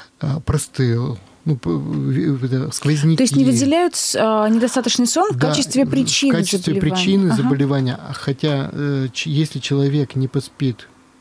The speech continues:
Speaker 1: более-менее нормально три ночи, у него риск развития заболевания какого-либо, там, вплоть до язвы желудка, язвы двенадцатиперстной кишки,
Speaker 2: Ух ты.
Speaker 1: возрастает в разы.
Speaker 2: А с чем это связано?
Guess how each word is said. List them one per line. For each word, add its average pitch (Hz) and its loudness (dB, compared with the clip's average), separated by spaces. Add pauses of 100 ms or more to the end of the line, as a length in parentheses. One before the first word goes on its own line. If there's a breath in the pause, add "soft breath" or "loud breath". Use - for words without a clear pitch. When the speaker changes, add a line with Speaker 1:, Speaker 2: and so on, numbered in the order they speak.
(140)
Speaker 1:
более-менее 131 0
нормально 127 -2
три 131 -4
ночи, 156 -2 (640 soft breath)
у 135 0
него 135 2
риск 139 -2
развития 123 -4 (260)
заболевания 135 -2 (540 soft breath)
какого-либо, 120 -4 (440 soft breath)
там, 123 -2
вплоть 147 -2
до 123 -4
язвы 123 -2
желудка, 127 -4
язвы 120 -2
двенадцатиперстной 123 -6
кишки, - -10
Speaker 2:
Ух 170 -6
ты. - -10 (180)
Speaker 1:
возрастает 123 -2
в 113 -8
разы. 117 -4 (100)
Speaker 2:
А 208 -4
с - -12
чем 208 2
это 175 -2
связано? 170 -4